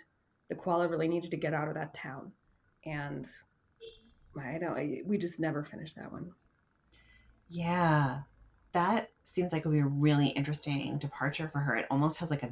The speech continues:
Speaker 2: Dada-esque <laughs> aspect to it.
Speaker 1: <laughs> Yeah,
Speaker 2: But I
Speaker 1: right.
Speaker 2: can see her going in that direction, being like, "I'm gonna make an art album that also has this kind of childlike naivete to it." That makes total sense. I love that. And is it hard to not just, like, hug her?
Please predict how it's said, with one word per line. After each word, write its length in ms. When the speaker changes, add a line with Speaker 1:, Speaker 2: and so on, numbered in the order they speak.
Speaker 2:
Dada-esque 920
<laughs> 40
aspect 680
to 140
it. 80
Speaker 1:
<laughs> 160
Yeah, 200
Speaker 2:
But 200
I 40
Speaker 1:
right. 120
Speaker 2:
can 140
see 140
her 180
going 300
in 60
that 120
direction, 320
being 140
like, 180
"I'm 180
gonna 160
make 320
an 200
art 340
album 480
that 160
also 300
has 260
this 140
kind 240
of 120
childlike 720
naivete 920
to 160
it." 300
That 100
makes 200
total 640
sense. 560
I 80
love 260
that. 380
And 280
is 120
it 80
hard 380
to 120
not 300
just, 180
like, 140
hug 400
her? 380